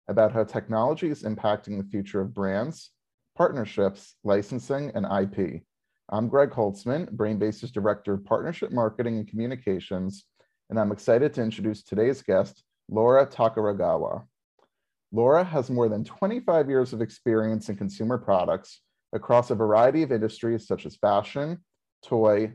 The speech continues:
entertainment, and lifestyle brands. She served as Vice President of Licensing for Sanrio,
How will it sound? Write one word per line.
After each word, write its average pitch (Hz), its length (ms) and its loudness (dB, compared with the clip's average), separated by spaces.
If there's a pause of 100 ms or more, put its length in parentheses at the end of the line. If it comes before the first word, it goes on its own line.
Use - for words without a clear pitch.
(120)
entertainment, 113 800 -4
and 127 260 -4
lifestyle 107 500 2
brands. 85 580 -10 (480)
She 110 220 -4
served 123 400 2
as 101 220 0
Vice 107 280 2
President 123 540 0
of 104 40 -6
Licensing 117 520 -2
for 123 180 -4
Sanrio, 107 760 -4